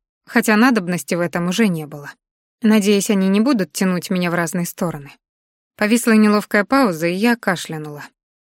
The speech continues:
"Можете отпустить меня? Я уже в порядке". Марк очнулся первым и, поморщившись, быстро одернул руку и шагнул назад.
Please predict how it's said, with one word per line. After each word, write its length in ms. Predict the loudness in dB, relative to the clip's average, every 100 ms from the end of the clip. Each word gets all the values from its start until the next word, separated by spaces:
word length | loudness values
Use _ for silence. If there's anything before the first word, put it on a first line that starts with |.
| _
"Можете 420 | 4 4 4 2
отпустить 500 | 2 2 -2 0 0
меня? 320 | 0 -2 -6 -12 _ _
Я 180 | 2 4
уже 140 | 4 0
в 100 | 0
порядке". 560 | 2 2 -2 -12 -18 -20 _ _ _
Марк 320 | 2 4 4 0
очнулся 520 | 0 0 -2 -4 -2
первым 420 | 0 2 0 -4
и, 60 | -2
поморщившись, 760 | 2 2 2 -2 -6 -8 -8
быстро 340 | -2 -2 2 0
одернул 440 | 2 2 2 2
руку 300 | 0 -2 -4
и 100 | -4
шагнул 380 | -2 0 2 2
назад. 500 | 2 0 -6 -12